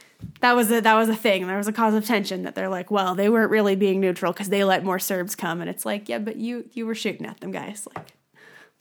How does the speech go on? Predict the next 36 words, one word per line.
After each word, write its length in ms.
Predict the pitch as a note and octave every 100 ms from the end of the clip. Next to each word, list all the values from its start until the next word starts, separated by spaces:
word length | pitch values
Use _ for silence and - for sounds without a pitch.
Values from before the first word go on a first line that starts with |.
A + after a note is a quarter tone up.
| _ _ - -
<laughs> 760 | E4 D4+ D#4 - - - - -
let's 140 | G#3
be 100 | -
real 280 | D4+ D4+ A#3+
here. 420 | G3+ G3+ F#3+ A#3 - - - - -
Anyway, 240 | B3+ A3
so 140 | G#3+ A#3+
fighting 400 | C4+ C4 C4 A3+
basically 360 | A3 G#3+ G#3+
raged 300 | G3 F#3+ F#3
on 160 | F#3 F#3
into 200 | F3+ F#3+
a 40 |
bitter 240 | F3+ F3 F3
stalemate 500 | - F3 F#3 G#3+ G#3
for, 140 | F#3+
like, 200 | F3 -
two 140 | -
days, 280 | F3+ G3+ B3 - _ - - _
um, 320 | B3 A3 A3
until 320 | G3 G3 G#3 G3
Serb 260 | G#3+ G3+
artillery 460 | G3 G3 G3 F#3+ F#3+
opened 280 | F#3+ G3 G3
fire 240 | F#3+ F3+
on 120 | F3+
the 80 | F#3
Croatian 460 | F#3+ G3 F#3+ F#3+ G3+
city 260 | G3 G3+
of 120 | G3+ G3+
Karlovac, 580 | B3+ B3+ B3 B3 - A#3+
as 100 | -
I 40 |
mentioned, 480 | G#3+ A#3+ B3+ A#3+ A#3 _ _ _ _ _
and, 380 | - G3+ F#3 F#3
uh, 260 | F#3 F3+